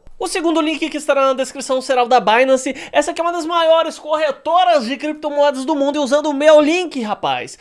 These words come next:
Como você pode ver aí na tela, no ato do seu cadastro já aparecerá. Você terá um total de quinze por cento de desconto em todas as taxas de trade.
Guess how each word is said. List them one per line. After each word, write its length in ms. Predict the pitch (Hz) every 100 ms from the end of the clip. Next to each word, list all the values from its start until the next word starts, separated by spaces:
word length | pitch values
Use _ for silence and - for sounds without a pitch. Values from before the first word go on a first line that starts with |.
| - _
Como 220 | 381 381
você 260 | 320 302 302
pode 260 | 277 247
ver 160 | 214 254
aí 140 | 247
na 120 | 247 254
tela, 380 | - 247 285
no 140 | 277 247
ato 260 | 247 269
do 100 | 240
seu 220 | 254 254 240
cadastro 500 | 269 226 208 208 208
já 120 | 233
aparecerá. 560 | 233 240 233 254 214
Você 120 | 165 165
terá 240 | 220 226 - -
um 80 | 277
total 300 | 285 269 277
de 120 | 247
quinze 380 | 254 349 349 294
por 220 | - 302
cento 360 | - 226 196 208
de 140 | 214
desconto 500 | 226 247 - 240 240 - - -
em 200 | 294 311
todas 460 | 240 262 269 262 262
as 240 | 254 -
taxas 320 | 226 220 196
de 80 | 233
trade. 500 | - 214 254 202 151